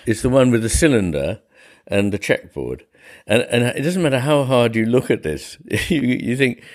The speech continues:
the, the, those things, those colours are completely different.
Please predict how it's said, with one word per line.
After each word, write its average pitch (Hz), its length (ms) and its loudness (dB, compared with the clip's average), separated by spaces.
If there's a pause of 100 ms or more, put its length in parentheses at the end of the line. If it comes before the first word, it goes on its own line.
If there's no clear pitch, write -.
(300)
the, 127 320 -2
the, 135 220 -2 (380)
those 156 300 2
things, 139 320 0 (220)
those 143 340 -2
colours 120 440 2
are - 80 -8
completely 131 520 -4
different. 127 440 -8